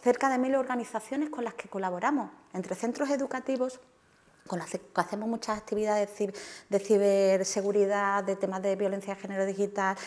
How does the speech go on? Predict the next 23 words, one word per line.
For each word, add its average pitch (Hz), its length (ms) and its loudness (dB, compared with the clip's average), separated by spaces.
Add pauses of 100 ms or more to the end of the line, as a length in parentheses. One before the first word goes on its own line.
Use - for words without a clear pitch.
(180)
de 202 140 4
temas 202 320 2
de, 202 380 4 (240)
de 202 120 2
también 202 540 2
de 196 100 2
fake 196 280 -4
news, 208 500 -2
eh, 196 480 0
discurso 202 460 -2
del 196 160 0
odio, 202 480 2
bueno. 175 200 -6 (640)
A, 285 360 6
pues, 196 120 4
por 196 160 -2
ejemplo, 214 520 0
en 196 260 0
ámbito 202 380 4
rural, 202 280 4
muchos 208 280 -2
pequeños 202 500 0
pueblos 226 500 0